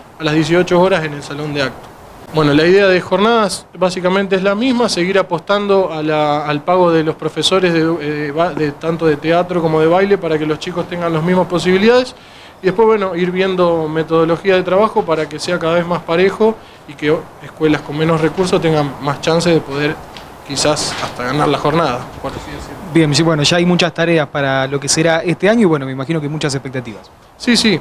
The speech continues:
Speaker 1: eh, como te decía, tenemos muchas ganas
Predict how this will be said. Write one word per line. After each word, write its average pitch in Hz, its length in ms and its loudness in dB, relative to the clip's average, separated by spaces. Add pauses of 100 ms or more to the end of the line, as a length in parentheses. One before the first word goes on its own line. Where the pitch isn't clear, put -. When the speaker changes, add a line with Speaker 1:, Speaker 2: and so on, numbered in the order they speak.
(140)
Speaker 1:
eh, 151 340 -2
como 156 240 -6
te 160 100 -2
decía, 160 380 2 (360)
tenemos 180 340 2
muchas 202 400 2
ganas 233 480 2